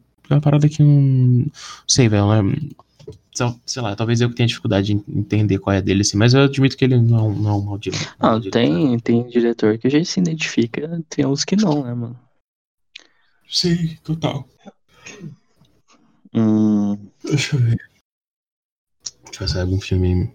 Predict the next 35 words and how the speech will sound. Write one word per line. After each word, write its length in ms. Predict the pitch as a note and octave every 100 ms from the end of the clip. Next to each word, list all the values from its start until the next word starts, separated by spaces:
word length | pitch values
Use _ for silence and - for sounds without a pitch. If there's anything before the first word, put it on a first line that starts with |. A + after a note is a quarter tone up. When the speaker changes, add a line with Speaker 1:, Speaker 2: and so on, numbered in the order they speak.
| -
Speaker 1:
Então, 160 | C3
atores 720 | - - - - B2+ B2+ G#2+ -
que 80 | -
você 80 |
mais 180 | A2+ G#2+
gosta, 300 | G#2+ G#2 -
a 60 | G#2
gente, 360 | - G#2+ A#2
que 80 | -
sempre 380 | - B2 A#2+ A#2+
clica. 520 | - A#2+ G#2+ G#2 G2+ - - - - _ -
Speaker 2:
Johnny 280 | A#2 A2+ G#2+
Depp. 240 | G#2+ - _ _ -
Speaker 1:
Hum. 200 | A#2 G#2+ G2+
Speaker 2:
Se 100 | C#3+
o 40 |
filme 280 | - C3 D3
tem 400 | C#3+ C3 A#2+ A#2
o 60 |
Johnny 240 | A2+ A#2+ A#2
Depp, 600 | A2 B2+ - C#3+ C3+ B2+
sei 120 | - G#2+
lá, 100 | G#2+
tem 360 | A#2 G#2+ G#2+
oitenta 340 | A2+ A#2+ C#3+ -
por 120 | D3
cento 300 | - B2+ C3
de 60 | A#2+
chance 440 | - A#2+ - B2
de 80 | A2+
eu 260 | A2 G#2+ A2
ter 160 | B2
assistido 460 | A2+ C3 - A#2 G#2+
o 40 |
filme. 320 | - - A2